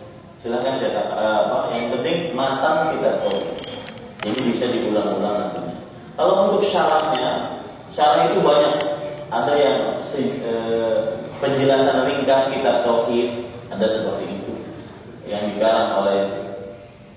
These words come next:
eh, Syekh Saleh Ali Syekh pengarangnya. Ada lagi,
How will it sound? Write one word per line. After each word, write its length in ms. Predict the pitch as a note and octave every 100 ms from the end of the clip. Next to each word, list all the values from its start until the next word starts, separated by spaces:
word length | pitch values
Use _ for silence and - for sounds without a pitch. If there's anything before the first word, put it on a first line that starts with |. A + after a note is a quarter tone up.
| - - - -
eh, 380 | G#2+ G#2+ G#2 G2 - - - - - -
Syekh 240 | - G#2+ -
Saleh 320 | A#2 A2+ - -
Ali 160 | G#2 G2+ G#2
Syekh 400 | A2 G#2+ A2 - - - - - - - - - -
pengarangnya. 800 | G#2+ G2+ G2 G#2+ A2 G#2+ G#2+ A2 - - - - - - -
Ada 220 | - C3+ C3
lagi, 640 | - - D#3 D#3+ D#3+ -